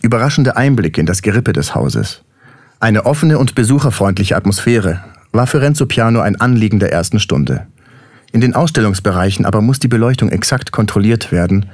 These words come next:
um die Qualität und Lebensdauer der lichtempfindlichen Kunstwerke nicht zu gefährden. Die eher dunklen Lichtverhältnisse in den Ausstellungsräumen dienen also der Lebensdauer der darin gezeigten Werke.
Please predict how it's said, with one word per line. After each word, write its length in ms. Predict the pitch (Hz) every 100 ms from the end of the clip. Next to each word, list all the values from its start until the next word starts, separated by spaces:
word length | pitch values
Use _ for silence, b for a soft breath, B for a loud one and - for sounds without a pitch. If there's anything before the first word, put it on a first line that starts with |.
| B B B
um 100 | 147
die 120 | 160
Qualität 580 | 175 151 139 135 113 123
und 200 | - 95
Lebensdauer 560 | 95 113 101 - 82 82
der 120 | 80
lichtempfindlichen 800 | 101 135 123 113 107 98 95 -
Kunstwerke 640 | - 98 - 95 92 101 95
nicht 220 | 90 92
zu 100 | 87
gefährden. 520 | 101 - 69 - 104 - _ _ _ _ _ _ _ _ -
Die 120 | -
eher 140 | 110
dunklen 380 | 98 123 135 101
Lichtverhältnisse 760 | 92 95 - 90 87 90 92 127
in 80 |
den 140 | 101 90
Ausstellungsräumen 880 | 104 101 104 101 - 101 101 110 113 B B B -
dienen 240 | 151 156
also 220 | 127 131
der 120 | 139
Lebensdauer 640 | 123 117 104 90 69 85 85
der 80 |
darin 280 | 107 104 107
gezeigten 560 | 110 - 80 82 - 101
Werke. 420 | 57 110 - -